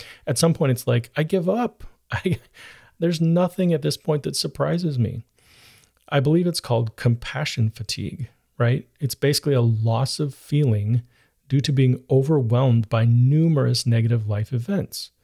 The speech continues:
Having to feel empathy and feel compassion for people so much that eventually you just become numb, either in your own life or in the life of those around you or in the world at large. You get to a place where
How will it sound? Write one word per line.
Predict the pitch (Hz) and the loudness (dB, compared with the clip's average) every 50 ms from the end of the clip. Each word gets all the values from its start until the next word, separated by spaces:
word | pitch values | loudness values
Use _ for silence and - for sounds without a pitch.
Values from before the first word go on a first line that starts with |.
| _ _ _ _ _ _ | _ _ _ _ _ _
Having | - - 147 147 165 165 147 | -8 -6 -2 0 0 0 0
to | 143 123 117 - _ _ _ _ - | 0 -2 -4 -8 _ _ _ _ -6
feel | - 147 139 - | -4 -4 -2 0
empathy | - 139 127 - 131 117 - 117 110 104 | -2 -2 -2 -2 -6 -8 -6 -8 -6 -4
and | 110 113 113 | -4 -4 -4
feel | - - 143 143 139 | -4 -2 -2 -2 -2
compassion | - 131 120 - - 143 143 - - 120 | -2 -4 -6 -4 -6 -6 -6 -4 -4 -4
for | - - 113 | -4 -4 -6
people | - - 120 113 - 120 113 107 | -6 -4 -4 -4 -4 -4 -6 -6
so | - - - - - - - 156 156 156 156 160 156 | -6 -6 -8 -8 -8 -4 -2 0 2 2 2 2 0
much | 147 147 147 143 - - - - - | 0 0 -2 -2 -4 -6 -10 -8 -4
that | - 123 - | -4 -2 0
eventually | 131 127 110 110 113 113 131 139 143 - - 123 117 113 | 0 -2 -2 -2 -2 -2 -2 0 -2 -2 -2 -2 -2 -2
you | 110 107 113 117 | 0 -2 -2 -2
just | 107 - - - | -4 -6 -10 -12
become | - 120 117 - 110 101 101 101 104 | -12 -12 -8 -6 -6 -4 -4 -4 -2
numb, | 104 110 120 123 110 98 110 - _ _ _ _ _ _ _ - - _ _ - | -2 -2 -2 -2 -2 -4 -6 -8 _ _ _ _ _ _ _ -20 -20 _ _ -2
either | 147 143 143 135 | 0 2 4 4
in | 127 120 | 4 4
your | 107 101 | 2 2
own | 92 95 95 | -2 -4 -4
life | 95 101 120 143 160 156 - - - | -4 -2 0 0 0 -2 -2 -6 -4
or | - 123 | 0 2
in | 113 110 | 2 4
the | 107 | 2
life | 101 101 107 113 120 117 - | 2 0 0 0 0 0 0
of | 117 | 0
those | 104 117 113 110 | 0 0 0 0
around | 120 113 120 123 139 143 139 143 | 0 0 0 0 0 0 0 0
you | 143 139 143 143 - - - - - - - _ _ _ _ _ | -2 -2 0 -2 -2 -4 -10 -20 -20 -20 -20 _ _ _ _ _
or | - 147 151 156 | 0 2 4 4
in | 165 165 | 4 2
the | 160 143 | 2 2
world | 123 139 151 160 151 | 2 2 0 2 0
at | 151 - - | -2 -2 0
large. | 117 113 113 135 170 147 - - - - - - _ _ _ _ _ _ _ _ _ _ _ _ _ _ _ _ _ _ _ _ _ _ _ _ _ _ _ | 0 0 0 0 -2 -4 -4 -6 -8 -12 -16 -16 _ _ _ _ _ _ _ _ _ _ _ _ _ _ _ _ _ _ _ _ _ _ _ _ _ _ _
You | - 139 | -4 -2
get | 131 175 160 | 0 0 0
to | - 185 | 2 0
a | 170 - | 0 0
place | - - - 120 120 - - - | -2 -2 0 0 0 0 0 0
where | 123 117 117 117 - - | 0 0 0 -2 -4 -6